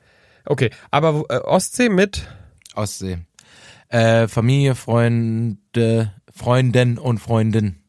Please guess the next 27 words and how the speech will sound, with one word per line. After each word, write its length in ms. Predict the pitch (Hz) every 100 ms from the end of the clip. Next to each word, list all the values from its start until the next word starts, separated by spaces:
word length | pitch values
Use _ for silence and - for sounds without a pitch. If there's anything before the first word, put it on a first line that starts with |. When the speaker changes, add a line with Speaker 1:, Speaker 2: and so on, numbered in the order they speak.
| -
Speaker 2:
So, 240 | 104 98 85
mit 160 | 113 -
allen 360 | 120 110 90 _ _ _ _ -
quasi. 280 | - 98 95
Speaker 1:
Ist 200 | 170 190
das, 300 | 175 - -
ist 320 | 175 160 -
das 380 | 160 151 - -
nicht 320 | 165 175 -
das 220 | 170 151 -
Ostsee-Ding, 600 | 175 - 196 180 185 190
was 180 | 165 -
ihr 240 | 165 160
jahrelang 640 | 151 160 190 185 170 170 185
schon, 200 | - 175
ist 160 | 151
das 100 | 180
nicht 140 | 170 160
euer 80 | 160
Speaker 2:
Ja, 60 |
das 100 | 156
Speaker 1:
Traditionsding? 440 | 107 151 127 127 -
Speaker 2:
Ostsee-Ding, 440 | 131 135 123 123
was 180 | 120 104
wir 160 | 110 110
jahrelang 600 | 104 113 107 107 107 104
traditionell, 960 | 101 98 95 - 98 92 92 92 90